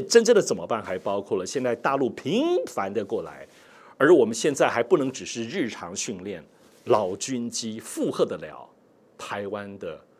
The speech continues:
空防吗？未来或接下来一旦有任何两岸真的军事紧张，空战毫无疑问就是第一波的战争。国防部长邱国正说：“我就奉陪到底。”但是我们这种老军机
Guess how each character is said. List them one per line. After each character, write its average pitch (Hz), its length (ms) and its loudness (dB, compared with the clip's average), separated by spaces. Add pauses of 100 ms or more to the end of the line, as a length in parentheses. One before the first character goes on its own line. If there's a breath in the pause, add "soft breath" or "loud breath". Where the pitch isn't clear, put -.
(160 soft breath)
空 165 360 2
防 - 300 -14
吗？ - 180 -18 (520 soft breath)
未 160 140 6
来 117 280 2 (260 soft breath)
或 139 240 4
接 160 240 4
下 - 160 2
来 104 180 0
一 147 140 -6
旦 190 200 6
有 104 120 0
任 113 200 0
何 104 140 -6
两 98 360 -4
岸 107 340 -4 (200)
真 175 160 2
的 147 80 -2
军 135 180 -6
事 120 140 -8
紧 82 200 -10
张， 90 300 -6 (260 soft breath)
空 208 240 6
战 208 240 4 (140)
毫 131 180 0
无 139 120 2
疑 113 100 -4
问 110 240 -2
就 110 160 -8
是 92 160 -12 (300)
第 247 80 2 (100)
一 196 100 -2
波 131 200 -4
的 90 80 -10
战 92 240 -6
争。 101 340 -8 (880 loud breath)
国 196 80 12
防 262 80 12
部 262 80 8
长 190 100 8
邱 160 140 0
国 127 100 4
正 131 220 -2
说 127 240 6
：“我 95 160 -4
就 113 100 -2
奉 190 280 4
陪 98 180 -6
到 98 260 0
底。” 87 160 -16 (300)
但 135 160 -2
是 113 320 -4
我 139 100 4
们 110 160 0
这 147 120 -4
种 120 120 0
老 87 200 -4
军 95 260 -10
机 90 400 -12